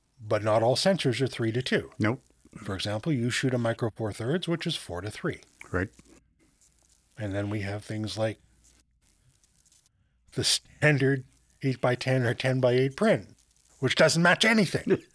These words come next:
Speaker 1: <laughs> because it's five to four. So let's go back to our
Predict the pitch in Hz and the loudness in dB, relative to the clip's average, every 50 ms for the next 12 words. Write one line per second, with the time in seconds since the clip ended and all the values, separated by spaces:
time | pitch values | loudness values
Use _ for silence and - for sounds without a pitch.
0 | - - _ _ - 127 - _ _ 104 - - - - _ _ - 104 - 110 | -20 -20 _ _ -6 -6 -6 _ _ -20 -20 -20 -20 -20 _ _ -20 -10 -10 -8
1 | 101 - - 113 107 - 120 117 110 - - - - - - - _ _ _ _ | -4 -2 0 0 0 0 -2 -4 -4 -4 -4 -4 -4 -4 -8 -12 _ _ _ _
2 | _ _ - - - 87 80 - - - _ - 151 135 - - - - _ _ | _ _ -8 -6 -4 -4 -4 -6 -12 -14 _ -2 -2 -2 -2 -4 -10 -18 _ _
3 | _ _ _ _ _ _ _ _ _ _ _ - _ _ _ _ _ _ _ _ | _ _ _ _ _ _ _ _ _ _ _ -20 _ _ _ _ _ _ _ _
4 | _ _ _ _ _ _ _ _ - - 165 139 131 151 180 - - 226 185 180 | _ _ _ _ _ _ _ _ 0 2 4 4 6 6 4 6 4 4 4 4
5 | 175 175 165 - - 165 160 147 147 147 127 | 4 2 2 2 4 4 6 6 6 4 0